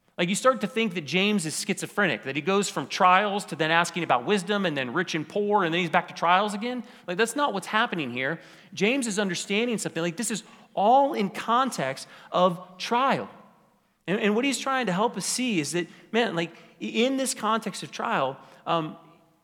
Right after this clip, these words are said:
just ask God for wisdom. This is not a blank check for you to be able to ask God for anything. As long as you have enough faith, he's just gonna give it to you. That's not what it is.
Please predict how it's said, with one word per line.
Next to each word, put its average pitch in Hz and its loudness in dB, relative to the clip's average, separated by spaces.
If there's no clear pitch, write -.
just 247 -4
ask 254 2
God 220 2
for - -4
wisdom. 147 -4
This 247 0
is 262 -2
not 226 0
a 190 0
blank 185 0
check - 0
for 156 -8
you 170 -2
to 196 -2
be 180 -2
able 175 0
to 180 -2
ask 180 2
God 170 2
for 160 -8
anything. 175 0
As 135 -6
long 196 2
as 185 0
you 185 2
have 156 2
enough 151 -4
faith, 226 0
he's 156 -2
just 160 -6
gonna 160 0
give 139 -2
it 226 -6
to 127 -10
you. 101 -10
That's 214 0
not 240 0
what 156 -4
it 135 -4
is. - -4